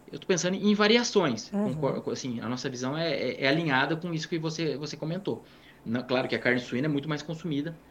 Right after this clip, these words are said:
Speaker 1: mas, é, a nossa visão, a carne bovina vai incomodar, vai continuar ganhando espaço. Se a gente pega antes da, de dois mil e dezoito,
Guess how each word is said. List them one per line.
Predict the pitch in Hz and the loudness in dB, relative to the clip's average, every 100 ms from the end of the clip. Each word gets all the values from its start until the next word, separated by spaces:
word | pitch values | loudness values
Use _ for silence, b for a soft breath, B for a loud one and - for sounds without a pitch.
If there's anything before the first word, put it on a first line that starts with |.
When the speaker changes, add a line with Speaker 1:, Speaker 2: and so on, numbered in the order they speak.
| b - | b -10
Speaker 1:
mas, | - 120 127 127 - - | -2 0 0 -4 -8 -6
é, | 131 131 127 123 123 | -4 -4 -2 -4 -4
a | |
nossa | 131 131 143 | -6 -4 -2
visão, | 131 120 127 139 | -2 -2 -2 -2
a | |
carne | 139 147 | 0 0
bovina | 143 135 131 139 | 2 0 0 0
vai | 147 | 0
incomodar, | 147 151 151 139 127 135 | 0 -2 -2 0 0 -2
vai | 147 | -4
continuar | 143 143 139 143 B - | -8 -6 -4 -4 B 0
ganhando | 156 151 | 2 4
espaço. | 170 - 113 - B B B | 2 0 0 -2 B B B
Se | - | -2
a | 135 | 0
gente | 160 - | 2 6
pega | 190 180 - | 8 8 6
antes | 202 254 208 | 6 6 4
da, | 165 165 151 143 120 - - - - - | 6 8 8 4 -2 -10 -20 -20 -20 -8
de | 147 | 2
dois | 156 156 | 6 6
mil | 156 160 165 | 8 6 6
e | |
dezoito, | 151 131 120 170 196 - | 4 -2 4 10 10 8